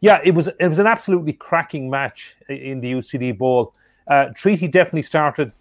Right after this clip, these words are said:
the better side. Um, got a penalty after ten minutes. The U C D keeper, Larkin Healy, brought down, uh, Kieran Hanlon. And, uh, Sean McSweeney coolly sent Healy the wrong way from the spot.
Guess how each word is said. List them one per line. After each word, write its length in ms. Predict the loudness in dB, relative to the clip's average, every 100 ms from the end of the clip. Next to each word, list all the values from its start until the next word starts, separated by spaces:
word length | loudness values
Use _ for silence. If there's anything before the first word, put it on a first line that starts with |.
| -12
the 80 | -2
better 340 | 2 4 2
side. 460 | -2 0 0 0 -6 _ _ _ _ -4
Um, 380 | -2 -2 -6 -16 _ _
got 120 | -2 -2
a 40 |
penalty 420 | 0 -2 -2 0
after 220 | -2 -2
ten 240 | -8 -6 -6
minutes. 280 | -8 -8 -6
The 240 | -4 -4
U 120 | -6 -8
C 140 | -6
D 160 | -8 -6
keeper, 400 | -6 -6 -4 -2
Larkin 340 | -4 -6 -10
Healy, 300 | -6 -4 -4
brought 380 | -4 -2 -2 0
down, 320 | 0 0 -4
uh, 220 | -2 -2 -6
Kieran 260 | -6 -4 -4
Hanlon. 420 | -4 -4 -4 -8 _ _ _ _ _ _ -2
And, 280 | 0 2 4
uh, 220 | 2 0
Sean 300 | 0 0 2
McSweeney 560 | -4 -4 -4 -4 -6
coolly 300 | -2 0 0
sent 280 | -2 -4 -4
Healy 240 | -4 -4 -2
the 140 | -2
wrong 200 | -2 -2
way 180 | -2 -4
from 160 | -6
the 60 | -12
spot. 400 | -4 0 0 0